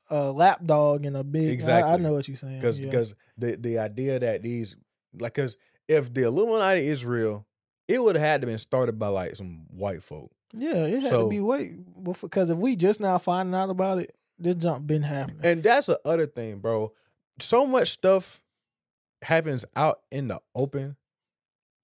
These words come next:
Speaker 2: Like, truth-, truthfully, if there was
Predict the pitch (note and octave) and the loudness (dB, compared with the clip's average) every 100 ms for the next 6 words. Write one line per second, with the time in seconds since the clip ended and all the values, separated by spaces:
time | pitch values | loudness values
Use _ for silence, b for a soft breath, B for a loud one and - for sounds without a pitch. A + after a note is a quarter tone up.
0 | _ _ _ B2 B2 - _ _ _ _ | _ _ _ -2 -2 -2 _ _ _ _
1 | _ _ _ _ - C#4+ C#4+ F3+ - - | _ _ _ _ -2 0 0 -6 -10 -4
2 | - C4+ - D#3+ G#2+ F2+ - C3 B2+ B2+ | 2 2 2 -2 -2 -6 -4 0 2 4
3 | A3 G#3 F#3+ F3+ F3 | 4 4 4 6 4